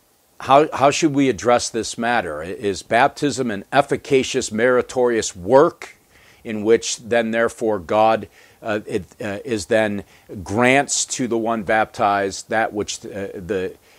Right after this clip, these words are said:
the, uh, the individual earns through that labor, or is it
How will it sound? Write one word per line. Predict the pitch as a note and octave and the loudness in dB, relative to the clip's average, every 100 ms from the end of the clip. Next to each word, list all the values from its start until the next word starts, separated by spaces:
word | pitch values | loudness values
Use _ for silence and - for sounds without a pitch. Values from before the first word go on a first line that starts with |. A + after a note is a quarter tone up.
| _ G#2+ | _ -14
the, | F2 G2+ F#2+ F2+ | -6 -4 -4 -4
uh, | F2+ E2 | -6 -8
the | E2+ G2 G2 | -8 -6 -2
individual | A2+ G#2+ G2 A#2 A2 G#2+ G2+ G2 - | 0 2 2 0 2 2 2 0 -4
earns | A#2 A#2+ D3 E3 D#3+ - - | 0 4 4 2 0 -2 -4
through | - C#3+ C#3 | -6 -2 4
that | C3+ A#2+ | 4 4
labor, | B2+ B2+ A#2 B2 A#2+ A#2 | 2 -2 0 -4 -4 -4
or | A2+ G2 | -2 -2
is | A2+ G2 | -4 -2
it | G#2+ | -4